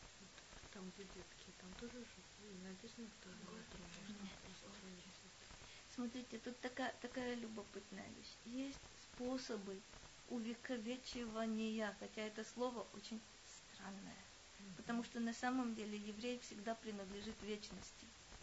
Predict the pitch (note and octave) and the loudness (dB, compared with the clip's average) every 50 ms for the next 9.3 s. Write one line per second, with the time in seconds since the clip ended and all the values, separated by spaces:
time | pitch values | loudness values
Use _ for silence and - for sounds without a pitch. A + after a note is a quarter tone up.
0 | - - - - - - - - - - - A#3+ A#3 C#4 D4+ D4+ D#4 D4+ - B3 | -10 -10 -10 -10 -10 -10 -10 -10 -6 0 4 6 6 8 8 6 4 2 2 4
1 | A3+ G#3+ G3+ - - A#3+ A#3+ B3 B3 A#3+ B3 A#3+ A#3+ A#3 A#3 A#3 A3+ A3+ A3+ A3 | 4 4 6 6 6 8 8 8 8 8 8 8 8 8 8 8 8 8 8 8
2 | A3 A3 A3 B3+ B3 B3+ A#3+ A3+ G#3+ A3 A3 A3 A3 A3 A3 - A3+ A3 G#3+ G#3 | 8 6 6 4 4 6 6 6 6 6 8 8 6 6 4 2 0 2 2 4
3 | G#3 G3 G3 F3+ F#3 - - - - A3+ A3+ - - - - - - - G3 F3+ | 4 4 2 0 -2 -4 -6 -6 -6 -6 -6 -8 -10 -12 -12 -10 -8 -6 2 8
4 | A#3+ C4+ C4 - - D4 B3+ A#3+ B3+ C4+ C#4+ C#4 - A#3+ C#4+ E4 F4+ F4+ F4+ D#4+ | 10 10 10 10 10 10 10 12 12 12 12 12 12 12 12 12 12 12 12 12
5 | C#4 A#3+ A#3 A#3 B3 A#3+ A#3 A3+ G3+ A#3 A#3 A#3 G#3+ G#3+ G3+ G3 G#3 G3+ - - | 12 12 12 12 10 10 10 10 10 8 8 8 8 6 6 4 2 -2 -2 -6
6 | - - F#3+ - G#3+ G#3+ G3+ F#3+ F#3+ F3+ F3+ E3+ E3+ F3 F3+ F3+ F3+ F#3 F3+ F3+ | -6 -8 -6 -4 -2 -2 0 0 -2 -2 -2 -4 -4 -4 -4 -2 -2 -2 -2 -2
7 | F3+ F3+ F3+ F3+ F#3 F#3 F#3 F3+ F#3 F3+ - - F#3 F3+ - - F#3 G3 G#3+ G#3 | -4 -4 -2 -2 -2 -4 -4 -4 -6 -8 -6 -6 -6 -6 -6 -8 -8 -10 -10 -10
8 | - - C#4 C4+ B3 A3 G3 F3+ F3 E3+ E3 D#3+ E3 E3 E3+ F3 F3+ - - - | -8 -8 -8 -8 -8 -6 -4 -4 -4 -4 -6 -8 -8 -8 -10 -10 -10 -10 -10 -8
9 | - F#3 F3 - - - F3 | -10 -10 -10 -10 -10 -8 -8